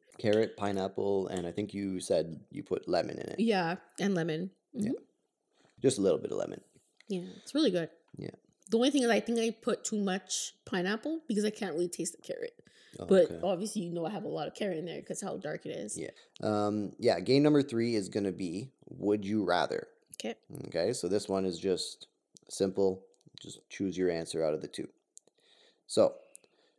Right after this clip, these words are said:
Speaker 1: would you rather have a bubble bath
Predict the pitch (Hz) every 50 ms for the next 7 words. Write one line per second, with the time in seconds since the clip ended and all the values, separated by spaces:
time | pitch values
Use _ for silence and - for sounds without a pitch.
0 | _ _ _ - 87 101 113 117 123 143 170 170 143 127 98 78 67 55 62 73
1 | 107 147 - - _ _ _ _ _ _ _ _ _ _ _ _ _ _ _ _
2 | _ _ - - 95 78 67 69 71 - - - _ _ _ _ - - 95 90
3 | - 87 90 98 95 95 113 104 101 110 120 139 175 190